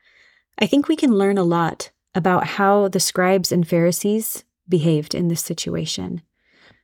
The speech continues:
I'm going to assume, because you're listening to this podcast, that you believe in Jesus Christ. Now, you might feel a little shaky in certain areas of your testimony, and that's okay.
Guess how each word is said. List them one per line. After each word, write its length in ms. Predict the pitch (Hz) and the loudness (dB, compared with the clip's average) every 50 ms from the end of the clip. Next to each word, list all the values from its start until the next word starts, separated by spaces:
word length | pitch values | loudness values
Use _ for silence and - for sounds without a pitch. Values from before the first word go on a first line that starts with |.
| _ - _ - | _ -20 _ -2
I'm 200 | - 202 208 220 | 0 2 2 2
going 180 | 214 254 254 254 | 2 2 2 4
to 100 | 233 226 | 4 2
assume, 400 | 202 196 - - - 185 175 175 | 2 0 -2 0 0 0 2 2
because 320 | 180 180 - - 180 165 - | 0 -2 -2 -2 -2 -2 -2
you're 100 | 175 175 | -2 0
listening 340 | 170 175 175 - 190 185 185 | 0 0 0 0 -2 0 0
to 60 | 185 | 0
this 160 | 185 175 - | -2 -4 -6
podcast, 560 | - - 170 165 160 - 175 175 180 - - | -6 -8 -6 -6 -6 -4 -4 -4 -4 -4 -4
that 120 | - - - | -4 -2 -2
you 360 | 180 175 196 214 233 247 247 | 0 0 2 2 2 2 0
believe 480 | 247 269 254 196 190 185 175 175 170 | 0 0 0 2 2 2 0 0 -2
in 120 | - 175 165 | -2 -4 -4
Jesus 380 | - 175 165 160 170 165 - | -2 -4 -4 -4 -6 -8 -10
Christ. 500 | - - - - 170 - - - - - - _ _ _ _ _ _ _ _ _ - | -10 -12 -12 -14 -14 -14 -14 -12 -12 -14 -14 _ _ _ _ _ _ _ _ _ -2
Now, 400 | 196 196 185 180 175 170 170 165 - | 0 2 4 4 4 2 2 -2 -4
you 200 | - 175 180 196 | -2 0 0 0
might 240 | 196 196 190 185 - | 2 0 -2 -2 -4
feel 560 | - - - 185 180 180 180 185 190 196 - _ _ _ _ _ _ _ _ _ - | -8 -6 -2 0 0 0 0 0 -2 -4 -6 _ _ _ _ _ _ _ _ _ -4
a 60 | - | -2
little 240 | 180 175 180 170 175 | 0 2 2 2 0
shaky 540 | 165 - - 170 170 165 - 202 220 247 240 _ _ _ _ _ _ _ - | 0 0 0 -2 -2 0 -2 -2 -2 -2 -4 _ _ _ _ _ _ _ -2
in 140 | - 185 175 | 0 0 2
certain 300 | 165 - 185 185 185 185 | 2 0 0 0 0 -2
areas 380 | - 185 180 180 180 185 175 - | -2 -2 0 0 0 0 0 -2
of 140 | 175 165 | -2 -2
your 80 | 180 175 | -2 -4
testimony, 640 | 170 - 180 170 - - 196 196 202 214 233 226 | -4 -4 -6 -6 -4 -4 -2 0 0 2 2 2
and 120 | 190 165 175 | 2 2 0
that's 220 | 185 180 160 - | 0 -2 -4 -6
okay. 420 | 185 175 - - - - - 175 | -6 -8 -8 -10 -12 -12 -12 -12